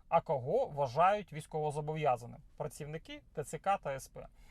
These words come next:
Хто такі призовники та військовозобов'язані? Давайте розберемося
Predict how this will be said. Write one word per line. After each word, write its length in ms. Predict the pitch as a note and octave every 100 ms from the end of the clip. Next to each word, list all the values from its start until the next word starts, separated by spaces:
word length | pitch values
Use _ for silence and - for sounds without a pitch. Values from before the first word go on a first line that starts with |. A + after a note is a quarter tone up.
| - - -
Хто 200 | - D4+
такі 260 | A#3+ A3+
призовники 760 | G#3 F3+ D3+ D#3+ D#3 - D#4 C4+ -
та 220 | G3 G#3
військовозобов'язані? 1120 | E3+ - E3+ D#3+ D3 D3+ C#3 B2+ A#2 A#2+ B2
Давайте 580 | F3 B3 B3 D#3+ D3 C#3
розберемося 920 | C#3+ D3 D#3 C4 C4+ A#3 - F#3 F3